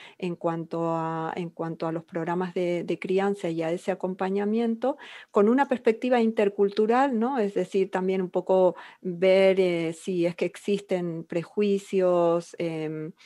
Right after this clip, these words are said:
eh, que, que pudieran circular entre los propios profesionales en la atención a las familias migrantes, pero no solo, sino también en diversidad en general, ¿no? Diversidad familiar, em, diversidad sexual, ¿no? Yo creo que primero, eh,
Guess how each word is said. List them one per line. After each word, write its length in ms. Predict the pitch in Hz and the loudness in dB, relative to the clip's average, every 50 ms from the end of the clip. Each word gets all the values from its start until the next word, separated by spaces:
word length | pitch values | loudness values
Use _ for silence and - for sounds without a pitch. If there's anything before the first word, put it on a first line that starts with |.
| - - - _ _ - | -20 -20 -20 _ _ -14
eh, 160 | - - - | -14 -14 -8
que, 220 | - 180 165 156 | -4 -4 -4 -2
que 120 | - 185 175 | -4 -6 -6
pudieran 500 | - 170 170 165 180 175 180 180 165 165 | -4 -6 -2 0 0 0 2 -2 -4 -6
circular 540 | - - 180 170 - 185 175 175 180 180 180 | -4 -4 -4 -4 -2 -2 2 2 2 2 0
entre 240 | 170 170 - 170 165 | -2 -2 -2 -2 -2
los 120 | 165 160 | -4 -6
propios 380 | - - 190 185 - 190 180 - | -4 -6 -6 -2 -2 -4 -4 -4
profesionales 840 | - 185 170 - 190 170 - - 190 175 180 185 185 180 175 165 | -6 -10 -6 -4 -6 -6 -2 -4 -4 -2 0 0 0 -2 -2 -4
en 120 | 160 156 147 | -6 -6 -8
la 80 | 151 | -8
atención 420 | 156 - 160 165 170 - 190 180 175 | -8 -8 -10 -10 -6 -6 -4 -4 -4
a 60 | 175 | -6
las 120 | 170 165 | -6 -8
familias 400 | - 190 170 175 175 175 180 175 | -6 -6 -6 -4 -4 -4 -4 -6
migrantes, 560 | 175 180 185 180 190 196 190 196 202 226 233 233 - - - - - _ | -4 -6 -6 -4 -4 -4 -4 -4 -4 -6 -8 -8 -10 -16 -20 -20 -4 _
pero 240 | - 202 190 180 190 | 2 4 4 4 4
no 160 | 214 247 240 | 2 2 0
solo, 380 | - - 269 262 220 180 160 | 0 0 0 2 2 0 -2
sino 340 | - - 180 175 180 190 190 | -2 -4 -4 -4 -2 -4 -2
también 440 | - 185 180 185 185 202 202 214 233 | -2 -2 -2 0 2 2 2 2 2
en 120 | 233 208 | 2 2
diversidad 800 | 180 175 165 165 160 160 - - - 180 170 180 165 160 160 - - - | 2 0 0 0 -2 -6 -8 -8 -6 -2 0 2 2 0 0 -4 -6 -6
en 160 | 185 170 165 | -6 -6 -6
general, 580 | - - 165 165 160 170 170 160 147 156 165 | -6 -6 -6 -4 -2 -2 -2 -2 -2 -4 -4
¿no? 140 | 180 208 220 | -6 -4 -2
Diversidad 520 | 208 180 165 160 - - - 175 170 160 160 | 0 0 -2 -2 -4 -6 -6 -4 -4 -4 -4
familiar, 840 | - - 185 202 208 208 196 190 180 175 170 170 165 170 170 165 - - - - - - - _ _ | -2 -2 0 0 2 2 2 0 0 0 0 0 0 0 0 -2 -6 -12 -20 -20 -20 -20 -20 _ _
em, 360 | - 170 160 151 156 151 160 | -6 -4 -4 -4 -6 -6 -8
diversidad 640 | - 185 185 175 175 165 165 - - 180 175 170 170 | -6 -4 -2 0 0 0 -2 -2 -4 -2 -2 -2 -2
sexual, 640 | - 185 170 - - - 196 180 175 175 180 175 170 | -2 -4 -6 -6 -4 -2 0 2 2 2 2 0 -2
¿no? 100 | 180 185 | -4 -4
Yo 160 | - 180 170 | -4 -6 -4
creo 180 | - 190 180 | -2 -4 -2
que 120 | 185 190 180 | -2 -4 -4
primero, 500 | - - - 180 180 185 190 202 202 202 - - _ _ - - | -4 -6 -6 -4 -2 2 2 2 0 0 -6 -16 _ _ -8 -6
eh, 100 | - | -6